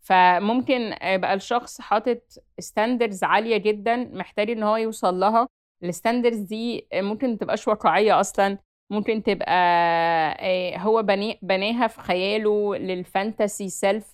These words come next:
بتاعته، آه، محتاج إن هو يوصل لها قبل ما يطلق على نفسه حاجة زي كده.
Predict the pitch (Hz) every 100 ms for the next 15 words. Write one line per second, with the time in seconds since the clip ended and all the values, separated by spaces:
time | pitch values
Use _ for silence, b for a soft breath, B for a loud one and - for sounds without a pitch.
0 | _ 208 190 208 208 202 _ _ _ _
1 | 175 180 180 - 214 233 240 240 247 247
2 | 220 208 220 240 233 - 208 233 214 196
3 | 196 214 - 226 190 180 185 185 - -
4 | 208 196 214 208 175 185 202 220 285